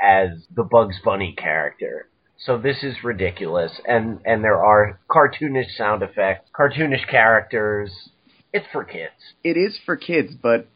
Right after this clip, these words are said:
Speaker 2: it's also worth noting that this is a kids' film that has references to someone having a tiny penis, a pun about jerking off, and blatant, like, drunk driving sequence.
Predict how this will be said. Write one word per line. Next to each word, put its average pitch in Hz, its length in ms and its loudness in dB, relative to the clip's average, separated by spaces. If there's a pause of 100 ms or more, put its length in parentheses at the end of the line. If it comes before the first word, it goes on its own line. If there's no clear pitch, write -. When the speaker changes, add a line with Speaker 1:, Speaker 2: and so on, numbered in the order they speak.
(160)
Speaker 2:
it's 131 160 -4
also 180 300 0
worth 151 300 0
noting 104 320 2
that 90 140 -6
this 110 180 -10
is 110 80 -14
a 120 40 -6
kids' 117 360 -8
film 95 240 -2
that 92 100 -2
has 95 280 -4
references 107 500 -6
to 101 80 -20
someone 101 320 -2
having 98 260 -2
a - 20 -2
tiny 95 280 -4
penis, 110 340 -2 (180)
a 107 100 -2
pun 120 320 0
about 120 280 0
jerking 110 380 -4
off, 101 240 -2 (200)
and 110 440 -4
blatant, 117 440 -2
like, 101 280 -4
drunk 101 320 -4
driving 92 420 -2
sequence. 87 420 -10